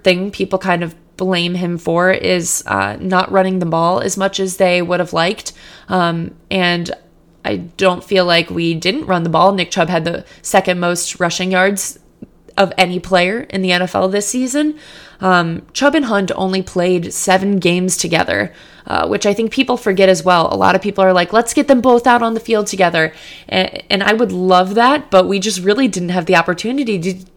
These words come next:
to do that with, uh, Kareem Hunt's injury. There were covid issues, uh, just a lot of things this weekend that were outside factors that did not allow our offense to be what we wanted it to be. And I think Kevin,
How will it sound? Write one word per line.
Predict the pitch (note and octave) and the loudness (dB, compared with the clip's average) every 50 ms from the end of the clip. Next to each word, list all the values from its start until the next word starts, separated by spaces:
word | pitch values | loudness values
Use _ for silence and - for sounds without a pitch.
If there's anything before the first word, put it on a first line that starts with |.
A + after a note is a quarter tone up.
| _ _ - | _ _ 0
to | A3+ G3 | 0 2
do | F#3 A3 C4 C#4+ | 2 2 2 2
that | C4 G#3+ F3+ F3+ - | 2 2 2 2 2
with, | - F3+ F3 F3 F3 - - - - - - - - - - | 2 2 0 0 -2 -6 -14 -20 -20 -20 -20 -20 -20 -12 -2
uh, | - F3+ F3 E3+ F3+ | 0 2 2 2 2
Kareem | - - - G#3 G3+ F#3 F#3 | -2 -4 -2 0 0 0 0
Hunt's | F#3 E3+ E3+ - | -2 -2 -4 -2
injury. | - A3+ A#3 A3+ A#3 B3 A#3+ A#3+ A#3 A#3 A#3 A#3 - - - - | -2 -2 -2 0 0 2 2 4 4 2 2 -2 -6 -14 -20 -8
There | - F#3+ F3 | -6 -4 -4
were | F3+ F3+ | -4 -6
covid | F3+ - - C4 B3 C4 A#3+ C4 B3 | -6 -4 0 0 2 4 2 2 2
issues, | B3 B3 A#3 - B3+ B3 A#3+ A#3 A#3 A#3+ A3 - - - - - - - - | 2 0 0 -2 -2 0 0 0 0 0 -2 -4 -10 -18 -20 -20 -20 -6 0
uh, | G3 F#3+ F#3 F#3 F#3 | 2 4 4 4 2
just | F3+ B3+ C#4 - - | 2 0 -2 -2 -2
a | - G#3+ | -2 0
lot | G3 F#3 F3 F#3+ G#3 G#3 | 0 2 4 4 4 2
of | F#3+ - | 0 -2
things | - G3 F#3+ F#3+ F#3+ - | -2 -2 0 0 -2 -2
this | F#3+ F3+ - - | -4 -4 -4 -4
weekend | - G#3 G3+ - F#3 E3+ E3 | -4 -6 -2 -2 -2 0 0
that | E3 E3+ | 0 0
were | - - - | 0 2 4
outside | - G3 G3 - - F#3+ F#3 F3 | 4 2 2 2 0 0 0 0
factors | F#3 F3+ F3+ - - F3 F3 E3 D#3+ - | -2 -4 -4 -4 -4 -4 -4 -4 -4 -4
that | F#3 F3+ F3+ - | -2 -2 -2 -2
did | - F#3+ F#3 | -2 -2 0
not | G3 G3+ G#3+ - - | 0 0 0 -2 -2
allow | - F#3+ F#3+ F#3 F#3 F#3+ F#3+ | -2 0 2 4 4 4 4
our | - F3+ - | 2 2 2
offense | - F3 F#3 F3+ - G3 F3 E3+ - - | 2 0 0 -2 -4 -6 -6 -6 -6 -6
to | - E3 | -6 -2
be | F3+ F#3 F3+ F3 E3+ F3 - - - - | 0 0 0 0 -2 -4 -8 -18 -20 -4
what | - G3 G3+ G3 | -2 0 0 0
we | G#3 G3+ | 0 0
wanted | F#3 F3+ F3+ F3+ F3+ F3+ E3+ | 0 0 0 0 0 -2 -4
it | E3 E3 - | -4 -6 -8
to | - D#3+ | -8 -6
be. | E3 E3 E3+ E3+ E3+ - - _ _ - | -2 -2 -2 -2 -2 -6 -14 _ _ -8
And | - F#3+ F3+ | -4 -2 -2
I | F3+ | -2
think | F#3 - G3+ G3 F#3 | -2 -2 -4 -4 -4
Kevin, | - F#3+ F3 E3+ F#3 F3+ F3+ F3 | 0 0 0 2 2 0 -2 -4